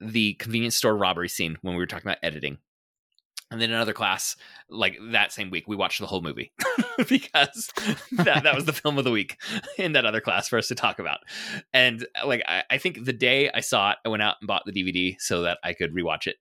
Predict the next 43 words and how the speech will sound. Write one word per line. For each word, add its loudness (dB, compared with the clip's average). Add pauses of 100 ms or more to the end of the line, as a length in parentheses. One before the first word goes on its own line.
that -4
night, -6 (260)
uh, -2 (100)
because -6
it -8
just, -8 (540)
it -16
compelled -4
me. -12
<laughs> 0 (420)
There 4
was 2
something -2
about 2
it -2
in -2
its -2 (260)
quirkiness, 0 (320)
in -2
the -2
pacing, 0 (240)
the -4
strangeness. 0 (240)
And 2
when 4
I 4
say, 2
like, 2
the -6
pacing, -2
I 2
mean -2
everything 0
from, -4
like, -4
the -6
comedic -2
timing -2
of 0 (120)
a -2
line 0
delivery 2
or, 0